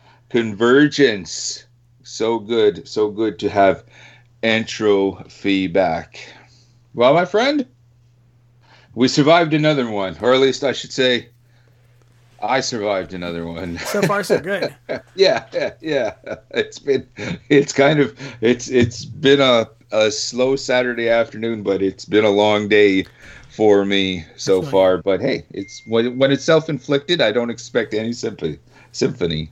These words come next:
Speaker 1: sim-, sympathy. You know, 'cause words are funny.
Speaker 2: What about sympathy
Speaker 1: So
Speaker 2: for the devil?
Speaker 1: <laughs> That's right. That's right.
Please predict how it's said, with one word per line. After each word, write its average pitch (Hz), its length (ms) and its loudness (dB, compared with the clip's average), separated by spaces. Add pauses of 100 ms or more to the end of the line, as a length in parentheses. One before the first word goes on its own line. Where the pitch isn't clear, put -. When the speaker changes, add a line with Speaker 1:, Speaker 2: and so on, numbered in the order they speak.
Speaker 1:
sim-, 202 320 0 (540)
sympathy. 92 960 -2 (600)
You - 100 -10
know, 85 200 -6 (120)
'cause 82 200 -8
words 101 320 -2
are 92 80 2
funny. 90 480 -4 (140)
Speaker 2:
What 180 140 -8
about 165 180 -10
sympathy 165 340 -4
Speaker 1:
So - 60 -2
Speaker 2:
for - 100 -14
the 156 100 -10
devil? 156 320 -10 (240)
Speaker 1:
<laughs> - 240 -20
That's - 600 -2
right. 135 220 -4 (260)
That's - 320 -10
right. - 400 -12